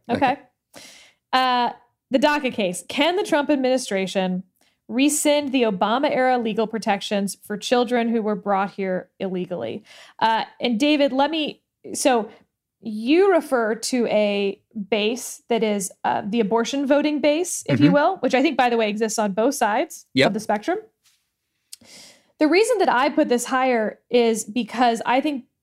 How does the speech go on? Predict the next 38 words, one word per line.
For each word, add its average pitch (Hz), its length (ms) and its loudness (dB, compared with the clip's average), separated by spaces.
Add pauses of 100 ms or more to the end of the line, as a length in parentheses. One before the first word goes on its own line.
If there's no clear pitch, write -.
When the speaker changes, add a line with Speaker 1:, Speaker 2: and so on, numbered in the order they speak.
(200)
Speaker 1:
there 240 180 4
is 233 120 2
a 208 140 0
larger 220 600 2
immigration 285 760 0
base 294 300 2
at 320 100 -2
this 285 180 0
point 320 340 -2
on 226 120 -2
the 214 100 0
right. 208 360 0 (680)
Uh, 220 220 2
I 226 60 0
think 262 140 2
it 254 80 4
overlaps 220 560 0
with 233 140 -4
the 202 260 -4
abortion 208 420 -2
base, - 420 -8 (440)
but 226 180 2
I 262 100 2
think 285 180 2
that 311 100 2
the 269 100 0
immigration 226 480 0
base 202 580 -4
is, 208 320 -4
uh, - 180 -2
has 214 180 -2
grown 247 460 2
substantially 202 1040 -6
in 240 100 -2
the 226 80 0
last 190 400 -2
ten 208 220 0
years 202 480 -4